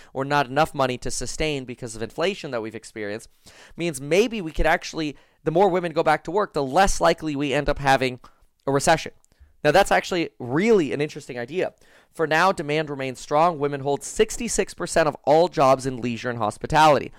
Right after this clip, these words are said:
That compares to, like, tech, where, where it's more men. But anyway, women's employment in these sectors grew by seven hundred nineteen thousand in six, the six months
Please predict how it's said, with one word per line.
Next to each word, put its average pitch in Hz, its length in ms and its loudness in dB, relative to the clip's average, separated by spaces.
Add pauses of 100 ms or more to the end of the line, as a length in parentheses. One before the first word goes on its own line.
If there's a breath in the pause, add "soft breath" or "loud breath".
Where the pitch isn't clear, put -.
(220 loud breath)
That 143 180 0
compares 131 400 -4
to, 123 80 -8
like, 104 220 -2
tech, - 340 -2
where, 101 180 -10
where 107 200 -8
it's - 160 -12
more 120 260 -2
men. 107 380 -2 (240)
But 151 100 -12
anyway, 151 240 -8 (260 soft breath)
women's 196 440 -6
employment 165 680 -8
in 139 240 -2 (100)
these 160 240 -8
sectors 151 480 -6
grew 147 160 -6
by 135 120 0
seven 170 320 -2
hundred 165 240 -8
nineteen 139 400 -6
thousand 135 380 -2
in 117 80 -8
six, - 300 -8
the 120 100 -8
six - 260 -10
months 127 180 -6